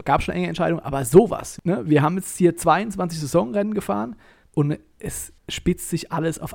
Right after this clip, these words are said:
eine letzte Runde zu. Und die Zuschauer waren, sind da mitgegangen, du hast ja dann auch gesehen. Also das war Wahnsinn. Wahnsinn. Und dann hat sich's eben zugetragen, dass tatsächlich ich in der dritten Kurve schon Max Verstappen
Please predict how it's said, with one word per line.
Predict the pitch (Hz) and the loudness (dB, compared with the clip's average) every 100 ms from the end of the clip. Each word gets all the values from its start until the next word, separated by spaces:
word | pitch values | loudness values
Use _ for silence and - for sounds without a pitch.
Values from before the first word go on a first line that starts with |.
| - | -4
eine | 143 165 170 175 - | 0 2 2 0 -2
letzte | 160 156 - - 151 151 - | -2 -4 -6 -8 -6 -6 -6
Runde | 147 143 | -6 -6
zu. | - - - _ _ _ _ | -12 -16 -18 _ _ _ _
Und | 127 | -6
die | 123 | -4
Zuschauer | 156 160 151 151 | -4 2 4 4
waren, | 147 143 147 151 139 | 4 2 -2 -8 -8
sind | 151 | -4
da | 143 | -2
mitgegangen, | 147 147 147 143 143 147 147 143 _ | -2 -4 -4 -4 -4 -8 -10 -14 _
du | - | -8
hast | 127 - | -8 -6
ja | 143 | -8
dann | 139 | -6
auch | 131 - | -6 -6
gesehen. | 123 147 147 143 - - - _ _ | -4 -2 -2 -4 -14 -20 -20 _ _
Also | 131 127 131 | -4 -2 -2
das | - - | -6 -4
war | 151 139 71 101 - - _ _ _ _ _ - | -2 -2 -2 -6 -10 -20 _ _ _ _ _ -10
Wahnsinn. | 151 127 143 - 151 _ _ - | -4 -4 -4 -10 -16 _ _ -14
Wahnsinn. | - - - 147 - | -12 -12 -16 -16 -14
Und | 131 - | -10 -6
dann | 160 | -4
hat | 170 | -2
sich's | 170 | -2
eben | 160 143 | -4 -2
zugetragen, | 143 143 147 156 180 | 0 0 0 0 0
dass | 160 | -4
tatsächlich | - 139 139 151 156 | -6 -4 -4 -4 -6
ich | 147 - 180 - | -8 -12 -16 -12
in | 147 | -8
der | 135 | -4
dritten | 156 151 | -4 -4
Kurve | 131 147 139 | -2 -2 -2
schon | 156 156 | -6 -6
Max | 151 - | -6 -6
Verstappen | 139 139 143 147 | -8 -6 -6 -8